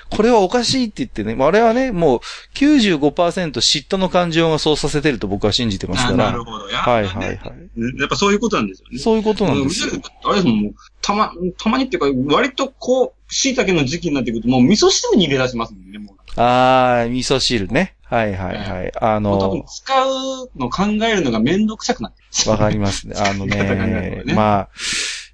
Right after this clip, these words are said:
Speaker 1: いかにね、実は椎茸が、こう、贅沢品かっていうことを、まあ、いくつか証拠も僕は挙げられるんですよ。その、
Speaker 2: どうも。
Speaker 1: 例えばね、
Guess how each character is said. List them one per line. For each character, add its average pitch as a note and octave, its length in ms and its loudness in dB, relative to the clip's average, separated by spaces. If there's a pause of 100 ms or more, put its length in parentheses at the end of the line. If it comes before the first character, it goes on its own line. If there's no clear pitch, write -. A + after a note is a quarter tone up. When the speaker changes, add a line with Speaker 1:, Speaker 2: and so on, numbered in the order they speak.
(100)
Speaker 1:
い F3+ 140 0
か A4 160 2
に F#4 100 -4
ね、 A2+ 360 0
実 C#3 360 -4
は G3+ 60 4
椎 A3 280 0
茸 A2 380 0
が、 G#2+ 360 2
こ G#2 160 0
う、 G#2 60 2
贅 C#3+ 260 2
沢 F3 160 2
品 D#3 260 -4
か D#3+ 120 2
っ D#3+ 40 0
て - 220 -12
い G2+ 120 -6
う G#2 180 -8
こ G#2 140 -6
と G#2 200 2
を、 A2+ 80 0
ま C3 380 0
あ、 F#2 60 0
い B2 120 -10
く G#2+ 100 -12
つ - 120 -12
か - 100 -2
証 C#3 280 2
拠 D#3 100 0
も D3+ 100 -2
僕 D3+ 180 -4
は B2+ 80 4
挙 G#2 140 0
げ A#2 40 4
ら C3 120 2
れ D3+ 100 -2
る F3+ 80 -6
ん F3 60 -8
で G#2+ 80 -8
す - 140 -12
よ。 - 100 -14
そ F#2+ 160 -8
の、 F2+ 180 -6 (220)
Speaker 2:
ど G3 120 2
う E3+ 80 4
も。 B2 100 2
Speaker 1:
例 D#3 260 2
え D#3+ 80 4
ば G2+ 100 0
ね、 A3+ 260 -2